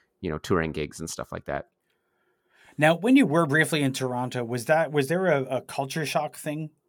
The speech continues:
Speaker 2: 'Cause I know that I've heard people who come from Vancouver and they end up in Toronto and they just find it, um, also same thing for the East Coast. They're just like, "No, this is not for me." Um, was there a culture shock thing for you?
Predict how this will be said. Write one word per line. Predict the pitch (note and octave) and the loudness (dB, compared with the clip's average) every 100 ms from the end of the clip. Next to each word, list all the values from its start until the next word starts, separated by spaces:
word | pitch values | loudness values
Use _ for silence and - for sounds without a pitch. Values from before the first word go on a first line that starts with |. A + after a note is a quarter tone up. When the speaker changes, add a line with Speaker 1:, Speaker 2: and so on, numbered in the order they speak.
| _ | _
Speaker 2:
'Cause | - D3+ | -4 0
I | |
know | E3 F#3 | 2 2
that | E3 D3+ - - - | 2 -2 -8 -20 0
I've | E3 F#3 | 6 6
heard | F#3 D#3 | 4 -2
people | F#3 C3 D3+ | -4 -4 -4
who | C3 | -4
come | D3+ | -4
from | C#3 B2+ | -4 -6
Vancouver | B2+ B2 C3 B2+ | -8 -6 -6 -6
and | A#2+ A#2 | -6 -6
they | |
end | B2 | -6
up | B2 B2 | -6 -10
in | A#2+ | -10
Toronto | B2 A#2 A#2 A2+ | -8 -6 -6 -10
and | A#2 | -8
they | A2 | -6
just | B2+ B2 - | -6 -8 -10
find | A2 A2+ A2 | -8 -6 -6
it, | A2 F2+ - _ _ _ _ _ A#2 | -8 -10 -20 _ _ _ _ _ -10
um, | A2 G2+ - | -8 -10 0
also | C3+ C3+ | 0 0
same | A#2+ B2 G#2+ | -4 -8 -8
thing | A2+ G2+ | -10 -10
for | A2 | -12
the | G#2+ G#2+ | -10 -12
East | - | -12
Coast. | - F#2+ - | -12 -12 -12
They're | G#2 | -10
just | A#2 - | -8 -8
like, | G#2 | -4
"No, | A#2+ A#2+ | 0 0
this | A2+ | -2
is | A#2 A2 | -8 -10
not | G#2 - | -12 -10
for | G#2 | -12
me." | F2+ F2+ F2+ _ _ _ _ _ | -12 -14 -18 _ _ _ _ _
Um, | A2 G#2 G#2 | -6 -6 -2
was | A#2+ C3+ | 2 2
there | D#3 | 2
a | C#3 | 0
culture | D3 D3+ E3 | -2 -2 -4
shock | - D#3+ D#3 | 2 2 2
thing | F3 | -6
for | F3 E3+ | -4 -4
you? | F3+ | -4